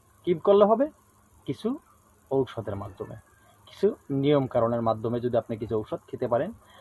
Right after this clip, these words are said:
আর যেভাবে বলবো সেভাবে যদি এই কাজটি করতে পারেন, তাহলে এই কাজ হয়ে যাবে। এখন আপনার অনেকে বলতে পারেন যে, "গুরুজি, আমি তো কখনো হস্তমৈথুন করি না,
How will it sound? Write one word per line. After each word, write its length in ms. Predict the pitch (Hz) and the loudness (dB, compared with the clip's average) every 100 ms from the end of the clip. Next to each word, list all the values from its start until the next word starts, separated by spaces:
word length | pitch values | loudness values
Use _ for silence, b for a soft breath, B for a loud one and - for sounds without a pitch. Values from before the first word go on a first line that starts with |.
| B | B
আর 100 | - | -14
যেভাবে 320 | 117 143 175 | 0 4 4
বলবো 400 | 165 143 147 233 | 4 2 4 0
সেভাবে 400 | 247 - 139 143 | -2 0 2 2
যদি 180 | 151 151 | 0 0
এই 60 | 143 | 0
কাজটি 300 | 131 110 143 | 0 -4 -8
করতে 280 | - - 170 | -10 -6 0
পারেন, 240 | 214 302 - _ _ - | 2 0 -8 _ _ -6
তাহলে 200 | 117 107 | -4 -2
এই 60 | |
কাজ 200 | 110 104 | -4 -6
হয়ে 180 | 101 - | -8 -10
যাবে। 200 | 57 - - _ _ _ _ _ _ b b b b b _ _ | -12 -16 -20 _ _ _ _ _ _ b b b b b _ _
এখন 400 | - 233 240 190 - _ _ _ - | 0 2 2 0 -6 _ _ _ 0
আপনার 500 | 165 202 240 214 - B B B | 0 2 0 0 -6 B B B
অনেকে 360 | 165 220 220 247 | 2 4 2 0
বলতে 340 | 175 151 175 | 2 0 2
পারেন 260 | 151 135 156 | 4 4 2
যে, 80 | 151 | 0
"গুরুজি, 420 | 156 160 190 285 - _ _ _ _ _ _ - _ - - | 0 0 -4 -8 -12 _ _ _ _ _ _ -20 _ -14 0
আমি 200 | 180 208 | 2 4
তো 340 | 180 143 135 - _ _ - | 6 6 4 -2 _ _ -4
কখনো 280 | 135 143 117 | -2 -2 -4
হস্তমৈথুন 520 | 139 - 117 110 117 | -8 -6 -6 -6 -12
করি 200 | - 104 | -12 -10
না, 100 | 101 | -12